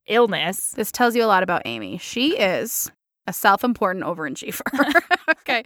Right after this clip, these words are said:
Speaker 2: Self-important overachiever. Because not only can she, you know, just get a disease, she has to get the hardest,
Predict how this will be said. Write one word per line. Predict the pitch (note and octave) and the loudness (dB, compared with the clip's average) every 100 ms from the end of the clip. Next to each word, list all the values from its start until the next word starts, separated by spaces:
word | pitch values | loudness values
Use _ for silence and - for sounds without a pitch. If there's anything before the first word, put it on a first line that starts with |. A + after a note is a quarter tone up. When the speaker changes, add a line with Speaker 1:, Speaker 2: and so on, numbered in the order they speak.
| F4 F#4+ D4 - | -6 -6 -8 -4
Speaker 2:
Self-important | - D4 F#4+ F#4 F4 C#4 - B3 B3 | 4 4 4 -2 0 0 0 -4 -4
overachiever. | A3 A3 G#3+ G3+ G#3+ - F3 - A#2+ - C4 - | -2 -2 -2 -6 -8 -12 -12 -12 -10 -12 -12 -10
Because | G#3+ B3 A3 G#3+ - - - | -2 2 2 0 -6 -20 0
not | C4 C4+ | 6 8
only | F4+ G4+ D4 B3+ C4 D#4 - _ | 8 6 2 2 0 -2 -6 _
can | - D4 A#3+ | -6 -2 -2
she, | A#3 B3+ A#3 | -2 -4 -4
you | G#3+ A3 | -4 -4
know, | F3+ | -6
just | F#3+ F#3+ - | -6 -12 -10
get | F3+ | -10
a | E3 | -10
disease, | E3+ F3+ D#3 | -12 -12 -4
she | - | 0
has | E4 D#4+ - | 2 2 0
to | |
get | D4 C4 | -2 2
the | G#3+ | 2
hardest, | F#3+ D4+ B3+ F3+ - - | 6 6 4 0 -8 -14